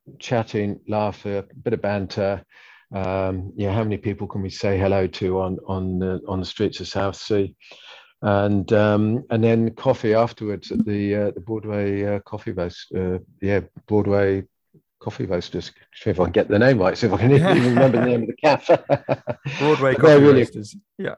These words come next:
Speaker 1: yeah,
Speaker 2: yeah.
Speaker 1: they're really, they're really accommodating, very friendly, and they do actually serve a really good cup of coffee.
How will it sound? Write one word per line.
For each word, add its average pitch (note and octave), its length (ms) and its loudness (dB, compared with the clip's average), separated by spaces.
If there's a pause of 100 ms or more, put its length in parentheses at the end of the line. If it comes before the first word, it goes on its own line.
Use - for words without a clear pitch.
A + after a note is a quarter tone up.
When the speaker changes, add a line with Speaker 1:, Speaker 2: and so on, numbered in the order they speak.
Speaker 1:
yeah, A#2+ 200 2
Speaker 2:
yeah. G#2 120 2
Speaker 1:
they're A#2 240 2
really, A#2 240 0
they're B2 140 -2
really C3 220 2
accommodating, G2 640 -8
very G2+ 180 -4
friendly, F2+ 320 -12 (120)
and F#2 520 -8
they G2 140 -2
do F#2 180 0
actually - 240 -10
serve F2+ 300 -6
a F2+ 80 -4
really F2+ 160 -2
good E2+ 180 -6
cup - 140 -8
of - 100 -20
coffee. F2+ 400 -6